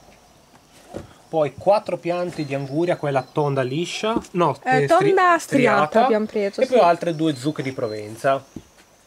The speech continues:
Speaker 1: In più abbiamo preso otto piantine di melone, quattro, mm, quello verde invernale e quello,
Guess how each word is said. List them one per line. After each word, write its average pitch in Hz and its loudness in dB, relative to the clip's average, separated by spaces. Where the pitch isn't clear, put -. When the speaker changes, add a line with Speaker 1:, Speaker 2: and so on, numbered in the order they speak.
Speaker 1:
In 175 -2
più 240 -4
abbiamo 156 2
preso 135 -2
otto 156 -4
piantine 139 -4
di 127 -8
melone, 139 -2
quattro, 160 0
mm, 120 -8
quello 135 0
verde 135 0
invernale 165 0
e 135 -4
quello, 139 -2